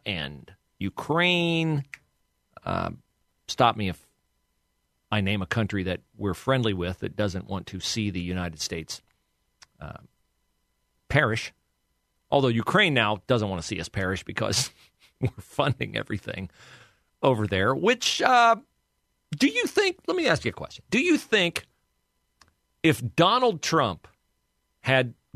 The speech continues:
gotten a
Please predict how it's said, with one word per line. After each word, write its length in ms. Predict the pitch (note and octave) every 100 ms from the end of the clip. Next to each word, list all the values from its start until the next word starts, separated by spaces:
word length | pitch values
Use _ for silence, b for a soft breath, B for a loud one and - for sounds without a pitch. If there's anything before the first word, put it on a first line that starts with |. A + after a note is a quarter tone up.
| A2
gotten 600 | D3+ E3+ F#3+ E3+ E3 D3 _ _ _ _ _ _ _ _ -
a 500 | C#3+ C3+ C3 B2 G2+